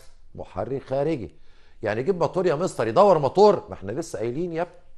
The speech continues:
لسه قايلين ان اللي يحتاج لايه؟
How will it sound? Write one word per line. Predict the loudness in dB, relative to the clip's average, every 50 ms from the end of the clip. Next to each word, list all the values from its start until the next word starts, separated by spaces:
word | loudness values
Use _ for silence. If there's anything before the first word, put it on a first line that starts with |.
| -20 -20 -20 -20 -20 -20 -12 -4 -2 -2
لسه | -2 0 2 2
قايلين | 2 2 0 -2 -4 -6 -8 -10 -14 -18 -20 -20 -20 _ -20 -20 -20 -14 -4 -2
ان | 0 0 2
اللي | 6 6 6
يحتاج | 6 6 6 4 4 6 6
لايه؟ | 4 4 6 6 4 2 0 -6